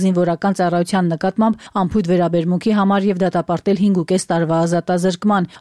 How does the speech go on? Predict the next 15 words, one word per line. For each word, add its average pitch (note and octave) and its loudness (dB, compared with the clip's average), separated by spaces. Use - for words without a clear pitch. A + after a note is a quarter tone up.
Ոչ E3+ 0
նա G3+ 2
է A3 2
համաձայն G3+ 2
այս F#3+ 0
վճռի F#3+ 0
հետ, F#3 -2
ոչ F3 0
էլ E3+ 0
տուժողները։ F#3 2
Հարությունյանն A3+ 2
արդարացում A#3 0
է G3+ 0
պահանջում, F3 0
իսկ - -10